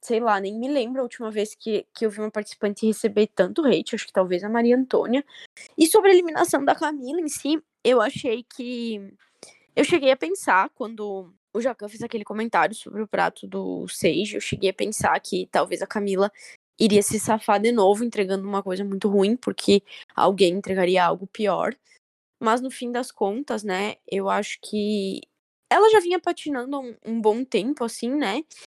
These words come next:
Então, acho que era uma pessoa que realmente tava se encaminhando ali pra um fim da linha, de onde ela tava, ou ela saía, ou ela ia ter que dar uma guinada aí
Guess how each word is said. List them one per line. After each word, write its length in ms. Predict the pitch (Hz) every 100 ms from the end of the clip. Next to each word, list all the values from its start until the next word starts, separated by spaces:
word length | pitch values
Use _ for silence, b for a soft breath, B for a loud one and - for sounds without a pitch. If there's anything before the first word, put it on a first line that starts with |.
| _ -
Então, 320 | 202 226 220
acho 240 | 226 -
que 120 | - 220
era 100 | 247
uma 140 | 240
pessoa 320 | 262 254 240
que 140 | 233 247
realmente 420 | 233 240 220 -
tava 240 | 208 214
se 140 | 226 233
encaminhando 520 | 240 226 214 226 240
ali 300 | 220 226 247 b b _
pra 120 | -
um 60 | 254
fim 200 | 247 247
da 120 | 247
linha, 360 | 269 240 214 175
de 180 | 185 190
onde 200 | 208 226
ela 160 | 208
tava, 540 | 214 - 180 214 233 208
ou 220 | 196 220
ela 360 | 226 214 190 196
saía, 680 | - 220 208 202 214 226
ou 160 | 214 208
ela 220 | 226 220
ia 140 | 214
ter 120 | 214 240
que 80 |
dar 180 | 220 233
uma 140 | 214 220
guinada 520 | 233 233 196 208 208
aí 120 | 208